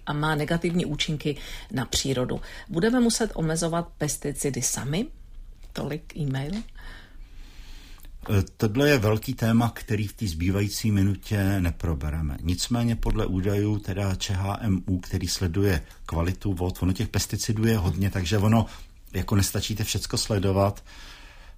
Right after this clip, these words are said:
Speaker 2: Já to teďka nechci říkat z paměti, kolik to je, ale minimálně třetina podzemních vod je poškozená pesticidy nebo herbicidy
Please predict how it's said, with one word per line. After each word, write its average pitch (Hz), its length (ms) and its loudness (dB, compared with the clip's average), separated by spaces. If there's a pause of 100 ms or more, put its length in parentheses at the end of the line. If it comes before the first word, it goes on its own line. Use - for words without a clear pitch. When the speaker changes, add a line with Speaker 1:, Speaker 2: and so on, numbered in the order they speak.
(120)
Speaker 2:
Já 104 200 4
to 107 120 0
teďka - 240 0
nechci 110 280 4
říkat - 240 -2
z - 80 2
paměti, 107 420 2
kolik 107 320 0
to 110 120 0
je, 113 100 2
ale 101 200 4
minimálně 101 580 4
třetina 110 500 0
podzemních 98 680 -2
vod 87 240 -4 (220)
je 95 140 -2 (160)
poškozená 85 680 0
pesticidy - 800 -6
nebo 85 240 -4
herbicidy 80 920 -4